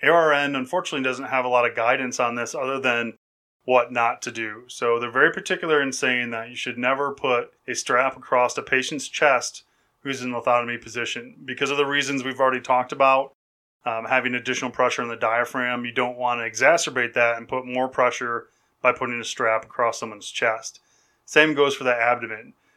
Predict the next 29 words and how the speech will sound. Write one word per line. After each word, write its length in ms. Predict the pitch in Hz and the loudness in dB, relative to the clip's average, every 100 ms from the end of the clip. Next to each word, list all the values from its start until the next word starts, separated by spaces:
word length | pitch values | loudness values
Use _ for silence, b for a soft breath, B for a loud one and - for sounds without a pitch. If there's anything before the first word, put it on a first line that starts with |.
| _ | _
So 340 | - 135 131 | 2 4 4
while 200 | 139 143 | 2 2
they 120 | 139 139 | 2 2
do 260 | 160 180 | -2 0
recommend 680 | 156 151 156 135 135 131 127 | 6 6 6 2 2 2 0
making 280 | 127 127 131 | 0 -2 -4
sure 180 | 135 123 | -4 -4
that 160 | 120 | -6
the 60 | 110 | -6
patient 380 | - 127 135 117 | -2 -2 -2 -10
is 120 | - | -10
secure, 600 | 131 - 143 147 147 139 _ _ _ - | -16 -8 -2 0 0 -2 _ _ _ 0
they 120 | 123 | 6
also 340 | 131 143 147 | 6 6 0
at 80 | 127 | -2
the 80 | 127 | -2
same 300 | - 123 120 | -2 -2 0
time 260 | 127 117 | 0 0
are 80 | 117 | -2
saying 360 | 117 120 117 113 | -4 -2 -2 -4
you 100 | 113 | -6
really 260 | 120 135 | -4 -2
shouldn't 340 | 135 - 127 127 | 0 -2 -2 -6
strap 420 | - 123 113 117 | -4 2 2 0
them 120 | 120 | -6
in 120 | 113 | -8
these 200 | 113 110 | -12 -12
two 160 | - 113 | -10 -10
areas. 540 | 110 117 110 107 117 | -6 -4 -4 -8 -14